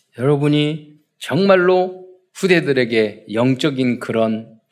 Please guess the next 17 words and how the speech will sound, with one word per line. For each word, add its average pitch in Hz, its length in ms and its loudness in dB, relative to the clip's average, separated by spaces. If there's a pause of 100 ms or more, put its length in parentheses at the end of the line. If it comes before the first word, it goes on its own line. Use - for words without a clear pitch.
어, 95 340 -8
스토리, - 560 -12 (180)
예, 90 400 -14 (100)
그렇잖아요. 90 480 -18
전도와 123 440 0
선교의 143 680 -6
이야기들을 117 680 -6 (280)
남기는 113 480 -2
여러분이 104 420 -2
되시기를. 90 560 -14
그래서 127 440 -2
영적 165 480 -2
유산을 175 360 0
남기는 160 520 -2 (340)
여러분이 110 320 -2
되시기를 98 440 -10
축원드리겠습니다. 87 1000 -16